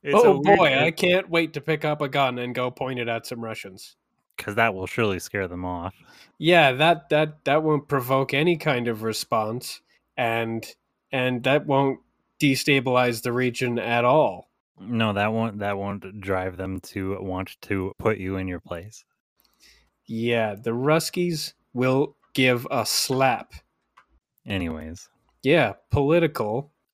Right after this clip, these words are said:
Speaker 1: That might be, I don't know. It's an interesting, I, I, I mean, it is, it's an exciting, I don't know, my words. Let me, let me, uh,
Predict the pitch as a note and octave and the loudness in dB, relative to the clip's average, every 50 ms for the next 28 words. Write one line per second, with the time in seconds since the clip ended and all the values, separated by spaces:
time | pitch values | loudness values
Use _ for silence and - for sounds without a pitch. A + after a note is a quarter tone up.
0 | _ _ B2 A#2 C3 B2+ A#2 A#2 A#2 A#2 A#2 A#2 G#2+ - B2 A2+ G#2 G#2+ G2 F#2+ | _ _ 0 2 2 2 2 0 0 0 0 -2 -4 -4 -2 -2 0 0 0 -2
1 | G2 G2+ A2 A#2+ C3 A#2 - D3 C#3 C3+ C3 D3+ C#3+ - - C#3+ - - - - | -4 -4 -2 0 0 0 2 0 0 0 0 -2 0 2 2 2 2 0 -2 -4
2 | C#3 B2+ B2 A#2+ - - A2 A2 A2 A2 A2+ A#2 A2+ A2 - - - C3 C3+ A#2 | -4 -4 -4 -6 -6 -4 -2 -2 -2 -4 -6 -12 -16 -18 -20 -18 -16 -14 -12 -10
3 | G#2+ A2 A#2+ B2 B2 B2+ B2 A2+ B2 A#2+ A2+ A#2 - B2+ A2 - A#2 A2+ G#2+ F#2+ | -8 -4 -2 -2 0 0 0 0 0 -2 -2 -4 -8 -10 -6 -4 -4 -4 -2 -4
4 | - - - A#2 A#2+ B2 A2+ A#2+ A#2+ A#2 A#2 A#2 - _ - G2 F#2 E2 E2+ E2 | -6 -2 2 2 2 2 2 -2 -4 -4 -4 -6 -8 _ -10 -10 -8 -8 -10 -14
5 | - _ F#2 F2+ F#2 F2+ F2 F2+ E2+ E2+ E2+ E2 - G2+ F#2+ F#2 F#2 F#2 F2+ - | -14 _ -10 -8 -8 -6 -6 -6 -6 -6 -8 -8 -8 -8 -6 -6 -6 -6 -8 -10
6 | - - - - - _ _ G#2+ A2 G#2+ G#2+ G#2+ G#2 G2+ G#2 G2+ - G2 F#2 F2+ | -12 -18 -20 -20 -20 _ _ -6 -2 -2 0 0 0 -2 -2 -4 -6 -8 -8 -6
7 | F2+ F2+ E2+ F2 F2+ | -6 -8 -8 -10 -12